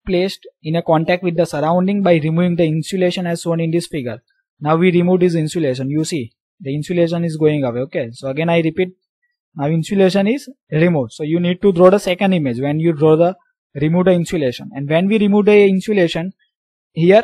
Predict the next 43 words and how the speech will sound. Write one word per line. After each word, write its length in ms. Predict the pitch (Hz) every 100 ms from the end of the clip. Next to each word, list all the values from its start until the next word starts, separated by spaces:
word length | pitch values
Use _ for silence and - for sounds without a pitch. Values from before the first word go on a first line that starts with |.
| -
only 280 | 170 175 214
vessel 380 | 170 160 196 196
is 140 | 170
written. 340 | 165 151 160
Okay. 180 | 147 202
Not 220 | 156 151
adiabatic 540 | 165 151 165 160 160 151
vessel 280 | 143 131 147
is 160 | 143 131
written. 340 | 120 107 123 -
Okay. 180 | 127 151
So 140 | 151
this 240 | 147 175 175
word 180 | 185
is 100 | 185
also 320 | 170 151 156 175
removed 340 | 160 185 220
from 180 | 165 151
this 160 | 160 160
figure. 300 | 165 127 113 -
Okay. 220 | 131 143 - _ _ _
So 120 | - 156
I 120 | 165
forgot 380 | 170 165 202 196
to 80 | 214
remove 300 | 175 180 185
these 160 | 196
parts. 380 | - 180 214 - _ -
Okay. 160 | 143 196
But 160 | 196
we 120 | 175
remove 300 | 180 170 175
the 80 | 175
insulations. 760 | 156 135 143 117 - 117 131 - _ _ _ _ _ _ _ _ _ _ -
When 240 | 151 208
we 100 | 254
remove 280 | 233 240 233
the 60 |
insulation, 500 | 233 208 233 214 220
what 160 | 208 208
happened? 340 | 202 196 214 233 _ _ _ _ _ _ _ _ _ _ _ _ -
Heat 240 | 202 254
was 240 | 262 247